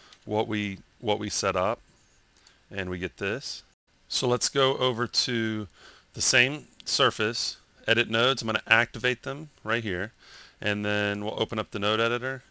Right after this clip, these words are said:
and under add nodes, or you can hold down control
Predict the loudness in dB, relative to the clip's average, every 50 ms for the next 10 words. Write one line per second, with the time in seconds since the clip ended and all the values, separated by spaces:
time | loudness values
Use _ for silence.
0 | _ -6 -4 -4 -2 0 2 2 2 2 0 -2 _ _ _ _ _ 2 6 6
1 | 8 8 6 4 2 0 0 0 0 -2 -6 -4 -2 0 2 2 2 0 -2 -4
2 | -6 -4 -4 -4 -6 -4 -2 -2 -2 -2 -2 -2 0 0 -2 -2 -6 -8 -8 -6
3 | -6 -4 -2 0 0 0 0 -2 -4 -8